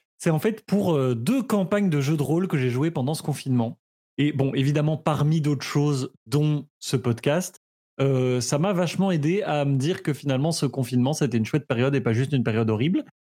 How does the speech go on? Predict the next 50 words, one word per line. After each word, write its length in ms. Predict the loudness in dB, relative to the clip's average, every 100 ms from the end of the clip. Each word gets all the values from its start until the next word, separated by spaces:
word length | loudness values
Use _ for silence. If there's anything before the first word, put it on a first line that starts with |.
| _ _ -2
Et 100 | 0
donc, 300 | 2 0 2
euh, 800 | 2 2 2 2 2 2 2 0 -2
et 80 | -2
donc, 180 | 0 0
je 60 |
voudrais, 480 | 0 0 0 -2 -4 _ _ _ -2
euh, 140 | 0
remercier, 840 | 0 2 0 0 -4 -4 -2 -2 -4 _ _ _ _ 0
euh, 360 | 0 0 -2 -2
la, 280 | 0 0 0
la 160 | -2 0
table 240 | 0 0
avec 200 | 0 0
laquelle 260 | -2 0 0
j'ai 100 | 0
joué 240 | 0 0
à 80 | 0
Burning 400 | 0 0 2 2
Wheel, 220 | 0 0
c'est-à-dire 560 | -2 -2 0 0 -2 -6 _ _ _ _ _ _ 0
un 100 | 2
M 140 | 2
J 120 | 0
formidable 460 | 0 0 0 2 0
qui 100 | -4
se 100 | -4
reconnaîtra, 600 | -2 0 0 0 -4 -6 _ _ _ -2
et 60 | 0
les 100 | 2
personnages 640 | 0 0 2 2 2 0 -2
Sylve 480 | -2 0 2 0 0
et 80 | 0
Will, 400 | 2 2 0 -2 -8
parce 100 | -8
que 80 | -6
je 60 |
sais 120 | -4
pas 120 | -2 0
si, 320 | 0 0 -2
si 180 | -2 0
j'ai 100 | 2
l'autorisation 680 | 0 0 0 0 0 0 2
de 120 | 0
publier 360 | -2 0 2
le 60 | 2
nom 120 | 2
des, 220 | 2 0
des 140 | 0 0
joueurs 340 | 2 0 -2